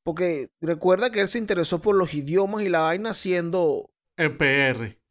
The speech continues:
Speaker 1: Claro, en Puerto Rico. Y entonces el tipo, eh, ya hablaba inglés, lo contratan como agente de ventas de la firma. Entonces, bueno, el tipo empieza a visitar, Pérez Bonalde empieza a visitar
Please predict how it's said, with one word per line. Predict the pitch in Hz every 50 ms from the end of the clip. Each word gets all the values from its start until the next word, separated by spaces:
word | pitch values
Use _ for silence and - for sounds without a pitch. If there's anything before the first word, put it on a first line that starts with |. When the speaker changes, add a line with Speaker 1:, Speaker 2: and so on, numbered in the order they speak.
| _ _
Speaker 1:
Claro, | - 143 135 131 127 127 139 147 151
en | 147 131
Puerto | - 147 143 139 - 135
Rico. | 120 135 160 196 196 - - 127 - _ _ _ _ _ _ _
Y | - 165
entonces | 165 151 135 - 165 156 151 143 - - 208 214
el | 202 180 160 -
tipo, | 190 185 175 156 208 220 220 - - - _ _ _ _ _ -
eh, | 247 233 220 220 196 190
ya | 175 196
hablaba | 185 196 214 220 233
inglés, | 240 240 226 240 233 233 240 254 240
lo | 220 202 202 196 185 180 - - -
contratan | 202 196 180 165 220 233 233 285 262 247
como | 254 233 208 196 208
agente | 180 185 247 262 262 262 262 247
de | 220 190 190
ventas | 208 214 202 180 170 - 220 208 185
de | 190 196
la | 196 220 214
firma. | - 240 196 190 247 277
Entonces, | 233 185 196 185 - - 320
bueno, | 302 262 233 240 269 339 294
el | 247 208 -
tipo | - 247 233 190 - 320
empieza | 311 302 294 311 285 269 262 320 302
a | 277
visitar, | 247 208 - - 190 160 - 202 185 190 220 277 285 -
Pérez | 277 226 214 202
Bonalde | 185 185 180 180 180 202 226
empieza | 233 202 208 190 - 254
a | 214
visitar | 208 160 - 170 - 185 196 -